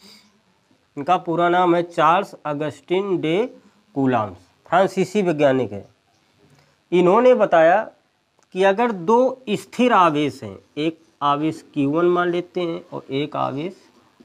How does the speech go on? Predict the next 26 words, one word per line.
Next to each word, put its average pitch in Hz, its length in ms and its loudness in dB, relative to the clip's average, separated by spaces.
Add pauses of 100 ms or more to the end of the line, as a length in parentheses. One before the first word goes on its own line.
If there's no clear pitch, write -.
(200)
क्यू 156 160 2
टू, 110 260 -6 (580)
और 160 160 2
ये 196 180 4
कुछ 214 280 -4
दूरी 180 380 4
में, 202 160 2
मान 185 240 2
लो 185 100 2
small 170 380 0
आर 165 140 2
दूरी 147 320 -4
पर 208 240 -10 (380)
रखे - 280 -6
हुए 104 240 -6
हैं, 90 140 -18 (440)
तो 196 120 2
कूलाम 180 540 2
के 208 180 0
नियम 202 320 2
के 202 100 0
अनुसार 180 340 2
इन्होंने 190 340 2
बताया 160 420 2 (1500)
कि 202 100 0
दो 208 460 2